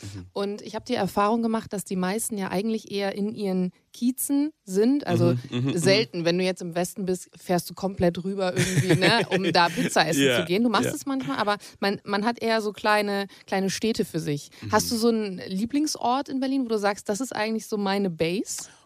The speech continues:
Speaker 1: Oh. Ich glaub, es hat, es hat, äh, in die letzten Jahr verändert ein bisschen. Also von ganz Anfang, <laughs> ich hatte, ich hatte einen komischen Lieblingsort.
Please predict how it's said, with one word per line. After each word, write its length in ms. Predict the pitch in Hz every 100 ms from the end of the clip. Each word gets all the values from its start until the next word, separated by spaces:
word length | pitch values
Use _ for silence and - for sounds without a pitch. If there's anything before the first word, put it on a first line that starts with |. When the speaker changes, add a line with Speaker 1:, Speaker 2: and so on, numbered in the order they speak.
| _
Speaker 1:
Oh. 760 | 110 135 117 98 92 87 82 90 _ _ _ _ _ _
Ich 100 | -
glaub, 220 | 123 139
es 140 | 117 117
hat, 120 | 107
es 120 | - 104
hat, 120 | 90
äh, 260 | 98 95 92 -
in 140 | 95
die 80 | 92
letzten 280 | 92 - 92
Jahr 220 | 92 90
verändert 500 | - - 107 127 123 -
ein 120 | 107
bisschen. 400 | 117 - 135 135 _ _
Also 220 | 101 104
von 200 | 98 101
ganz 300 | 98 120 113 -
Anfang, 360 | 117 120 - -
<laughs> 80 | - -
ich 80 | -
hatte, 160 | 101 107 - - - 156
ich 80 | -
hatte 140 | 120 143
einen 160 | 120
komischen 600 | - 123 123 117 - -
Lieblingsort. 840 | 95 101 92 98 90 - - -